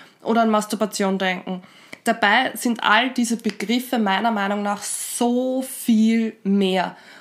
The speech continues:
Und genau das ist es einfach, worüber ich heute einfach auch hier einfach ein bisschen meine Gedanken teilen möchte. Gut.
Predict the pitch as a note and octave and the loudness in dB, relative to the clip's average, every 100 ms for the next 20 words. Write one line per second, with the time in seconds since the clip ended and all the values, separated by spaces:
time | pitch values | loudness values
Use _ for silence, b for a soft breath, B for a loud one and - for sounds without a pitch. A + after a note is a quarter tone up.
0 | B A3 - A3 A3 A3 G3+ A3 A3 G#3+ | B -2 0 0 0 0 -4 -2 -4 -2
1 | A3 - G3+ G3+ G3+ G3+ G3+ G#3 G3+ F#3+ | -2 -2 -2 -2 -4 -2 -2 -2 -2 -4
2 | G3+ F#3+ G3 G3+ F#3 F#3+ G3 G3 - - | -2 -2 -2 -4 -4 -4 -6 -8 -8 -4
3 | G3+ G3+ - D4+ C4+ A3+ A3 G#3+ G3+ F#3+ | -2 0 -2 -2 -2 -4 -4 -4 -2 -2
4 | F#3 F#3 F#3 E3 - F#3+ - F#3 G#3 G#2 | -4 -4 -4 -6 -8 -10 -4 -4 -4 -6
5 | G#3+ - F#3+ - B B B B B B | -6 -6 -8 -8 B B B B B B
6 | B B B B B B B B B _ | B B B B B B B B B _
7 | - C#5 G4 G3+ | -6 2 4 4